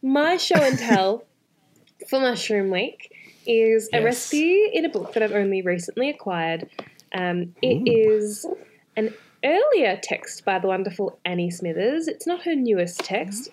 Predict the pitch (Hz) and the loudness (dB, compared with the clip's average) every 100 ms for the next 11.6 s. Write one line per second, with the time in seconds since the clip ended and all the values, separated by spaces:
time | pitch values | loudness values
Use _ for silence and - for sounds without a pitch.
0 | - - - - - 359 453 - - 214 | -16 -14 -14 -16 -6 0 0 0 0 0
1 | 214 - 233 226 - 202 208 208 208 - | 0 0 0 0 0 2 4 2 0 -2
2 | 190 190 180 196 180 180 175 - - 480 | 0 0 -2 -4 -4 -4 -6 -10 -4 -4
3 | - 220 175 170 175 - - - 247 269 | 0 0 0 -4 -8 -18 -12 -4 -2 0
4 | 277 285 - 233 226 220 220 233 285 320 | -2 -2 0 2 2 2 0 0 -2 -2
5 | 320 254 277 381 403 254 208 - 226 226 | -2 0 0 0 2 2 2 0 -2 -2
6 | - 220 196 202 - 180 165 - - 196 | -2 -2 -2 -4 -4 -2 -2 -4 -6 -6
7 | 180 214 214 226 196 185 160 160 320 - | -2 -2 0 -2 -2 -2 -2 -2 -4 -6
8 | - - - _ _ _ - 233 226 233 | -18 -20 -20 _ _ _ 0 2 2 2
9 | 226 233 226 - - - 254 277 302 320 | 4 2 0 -4 -14 -4 0 2 2 4
10 | 320 311 - - 285 277 254 - 226 220 | 2 0 -4 -6 -2 -2 -2 -2 0 0
11 | 214 214 - 196 226 | 0 -6 -4 -2 -2